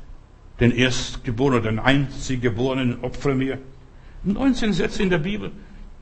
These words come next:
erzählen die Geschichte, was plötzlich Schrecken passiert. Plötzlich soll Abraham ein Mörder werden?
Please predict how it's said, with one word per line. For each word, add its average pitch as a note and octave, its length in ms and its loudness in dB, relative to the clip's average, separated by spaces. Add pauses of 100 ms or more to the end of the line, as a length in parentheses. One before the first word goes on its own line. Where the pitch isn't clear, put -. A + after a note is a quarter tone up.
(360)
erzählen C#3+ 320 2
die B2+ 80 -2
Geschichte, D3 460 0 (680)
was - 120 -2
plötzlich A#2 320 0
Schrecken D3+ 540 2 (680)
passiert. C#3 440 2 (1000)
Plötzlich B2+ 320 4 (460)
soll - 240 0
Abraham C3 360 2
ein A2+ 240 4
Mörder D#3+ 420 8
werden? D3 360 4